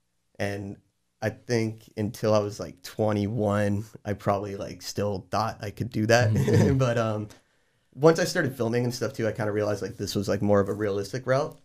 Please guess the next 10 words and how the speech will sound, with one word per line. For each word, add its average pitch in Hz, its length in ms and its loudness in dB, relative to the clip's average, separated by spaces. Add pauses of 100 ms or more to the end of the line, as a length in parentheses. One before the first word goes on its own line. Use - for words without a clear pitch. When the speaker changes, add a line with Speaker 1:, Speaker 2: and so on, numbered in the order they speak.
Speaker 2:
Yeah. 85 160 -4 (100)
Speaker 1:
That 101 220 -2
I 98 100 -4
could 98 300 -6 (380)
be 147 120 10
involved 123 340 4
in 120 80 0
skating 113 380 -2
still, 107 520 0 (540)
um, 98 420 -2